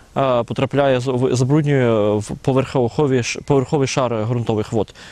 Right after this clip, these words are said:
з якого, до речі, ну, беруть воду, знову ж таки, люди, які користуються криницями. Тобто не можна викидати, от, ну,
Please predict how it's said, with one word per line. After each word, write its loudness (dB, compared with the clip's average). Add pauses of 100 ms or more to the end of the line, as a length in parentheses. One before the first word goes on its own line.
з -2
якого, -2
до 0
речі, 0
ну, 2
беруть 2
воду, 0
знову 0
ж -8
таки, -8
люди, 2
які -2
користуються -2
криницями. 0 (640)
Тобто -2
не 2
можна 0
викидати, 0
от, -4
ну, -4